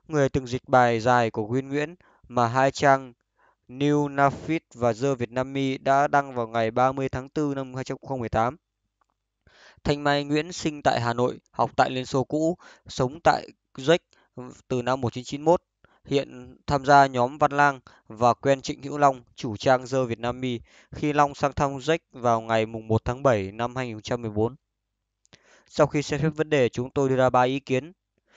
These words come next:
Thứ nhất, dù Win Nguyễn đã s-, hành xử như thế nào, thì trang Việt Nam Thời báo chấm net chỉnh sửa lời của Win Nguyễn để tuyên truyền sai sự thật, họ cũng đã nói dối độc giả.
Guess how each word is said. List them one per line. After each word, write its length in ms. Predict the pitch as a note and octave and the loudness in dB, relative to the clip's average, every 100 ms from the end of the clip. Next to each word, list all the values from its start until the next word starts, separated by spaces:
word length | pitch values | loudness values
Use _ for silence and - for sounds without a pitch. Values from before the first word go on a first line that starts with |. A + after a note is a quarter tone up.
| _ _ - | _ _ -8
Thứ 100 | E3 | 0
nhất, 200 | G3 _ _ _ _ | 0 _ _ _ _
dù 460 | B2+ C#3 C#3 C3 | -2 0 0 -2
Win 220 | B2+ D#3 D#3 | 0 0 0
Nguyễn 300 | D#3+ F3+ F3 | -4 -4 0
đã 160 | E3+ | 0
s-, 260 | F#3 - D3+ | 0 -6 -4
hành 200 | C3+ A#2 | -4 -4
xử 240 | - A2 | -4 -4
như 120 | G#2+ | -4
thế 160 | B2 C3+ | -4 -2
nào, 300 | C3+ A2+ G2 - - _ | 0 0 -2 -12 -20 _
thì 160 | C#3 C3 | -4 0
trang 260 | D#3 D3+ | 2 2
Việt 180 | C#3 - | 0 -2
Nam 160 | C#3 C3 | -2 0
Thời 140 | B2 | 0
báo 200 | A#2 B2 | 2 2
chấm 220 | - C#3+ | 0 -4
net 180 | D#3 F3 | -2 -2
chỉnh 240 | - A#2 G2+ | -4 -10 -8
sửa 240 | - G#2+ | -4 -2
lời 260 | G#2 A2+ A2 | 0 0 0
của 120 | A2 | -4
Win 240 | A2 B2 | -4 -6
Nguyễn 260 | B2 - D#3+ | -6 -8 -2
để 140 | C#3 - | -2 -2
tuyên 180 | - C3 | -4 -4
truyền 280 | - B2+ A2+ | -2 -4 -2
sai 180 | - B2 | -2 -2
sự 100 | - | -2
thật, 160 | B2 A#2 _ - - | -4 -4 _ -20 -16
họ 340 | - C3 A#2+ B2+ | 4 6 6 -2
cũng 160 | D3+ D#3 | -4 0
đã 160 | D3+ D3 | 2 2
nói 240 | C3+ C#3 | 0 -2
dối 200 | B2+ C3 | 0 -2
độc 160 | A#2+ G#2+ | -2 -2
giả. 240 | G2+ | -4